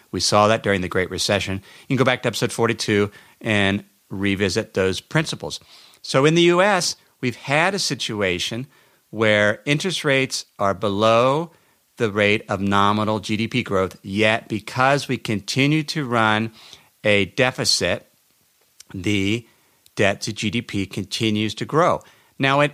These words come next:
it, it's stabilized at a very, very low rate. And, and all these relationships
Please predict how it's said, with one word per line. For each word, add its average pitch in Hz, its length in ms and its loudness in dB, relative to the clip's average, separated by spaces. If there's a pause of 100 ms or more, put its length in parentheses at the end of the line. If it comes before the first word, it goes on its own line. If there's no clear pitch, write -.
it, 131 280 0
it's 127 240 -2
stabilized 131 1000 2 (220)
at 107 180 0
a 110 80 -2
very, 107 300 0
very 107 220 -2
low 98 260 -2
rate. 107 360 -6 (440)
And, 113 360 2 (200)
and 120 220 -2
all 196 320 4
these 202 240 -4
relationships 127 840 -2